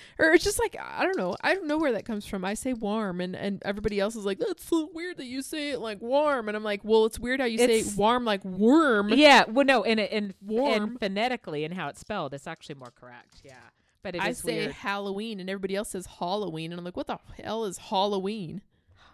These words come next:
Speaker 2: If, oh, see, I say Halloween. Yeah, 'cause that's how it's,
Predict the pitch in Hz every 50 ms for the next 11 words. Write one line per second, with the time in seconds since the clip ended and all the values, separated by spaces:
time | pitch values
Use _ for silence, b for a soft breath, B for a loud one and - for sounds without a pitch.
0 | b _ - - - - - - 190 202 190 - - 247 233 247 254 - - 208
1 | 165 160 139 131 131 123 117 113 110 107 139 139 - _ _ _ _ _ _ _
2 | _ _ _ _ _ _ _ - 226 247 254 202 123 - - - - 185 170 -
3 | 190 - - - - - - - 180 185 147 - - - - - - - -